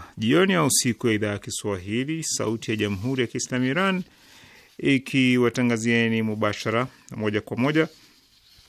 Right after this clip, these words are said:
kutoka studio zetu za Jam Jam hapa jijini Tehran. Wapenzi wasikilizaji, tuliowaandalieni, e, wakati huu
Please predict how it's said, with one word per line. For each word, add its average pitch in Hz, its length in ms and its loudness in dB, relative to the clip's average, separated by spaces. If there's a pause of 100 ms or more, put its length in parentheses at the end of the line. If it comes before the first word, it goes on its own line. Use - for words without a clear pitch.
(680)
kutoka 147 340 2
studio 123 380 2
zetu 113 580 0
za 104 420 2
Jam 98 400 -2
Jam 117 340 0 (400)
hapa 104 600 0
jijini 92 580 -6
Tehran. 143 680 0 (1700)
Wapenzi 143 200 0
wasikilizaji, 113 720 0 (120)
tuliowaandalieni, 104 1700 0 (160)
e, 95 220 -2
wakati 98 400 -4
huu 165 340 0